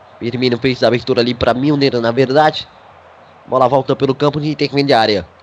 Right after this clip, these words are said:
Boa tabela. Wijnaldum. Milner. Wijnaldum.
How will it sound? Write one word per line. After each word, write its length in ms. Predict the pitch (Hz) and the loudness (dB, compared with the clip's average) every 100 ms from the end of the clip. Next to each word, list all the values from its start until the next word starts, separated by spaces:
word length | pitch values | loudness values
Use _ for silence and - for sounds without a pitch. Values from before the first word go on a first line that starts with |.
| _ - - - - | _ -20 -20 -20 -18
Boa 160 | - 131 | -6 -2
tabela. 580 | 139 139 135 123 110 85 - - 82 | 0 2 4 4 2 -2 -12 -20 -12
Wijnaldum. 580 | 123 135 131 123 113 98 - - - - - - - | -8 -2 2 2 0 -10 -16 -20 -20 -20 -20 -20 -6
Milner. 480 | 131 135 120 98 - - 85 | -2 2 2 0 -6 -18 -12
Wijnaldum. 580 | 127 139 127 117 113 | -6 0 0 0 -6